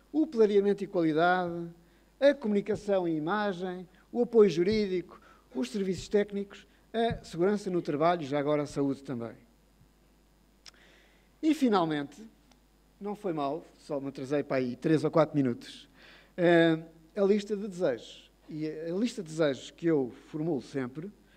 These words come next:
é muito simples. É sangue novo, <clears throat> sangue novo, a conta gotas, devagarinho,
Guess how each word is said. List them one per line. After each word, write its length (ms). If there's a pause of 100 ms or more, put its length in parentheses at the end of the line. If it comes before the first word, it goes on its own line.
(380)
é 160
muito 200
simples. 580 (180)
É 120
sangue 280
novo, 300 (180)
<clears throat> 360
sangue 280
novo, 300 (560)
a 120
conta 360
gotas, 400 (920)
devagarinho, 500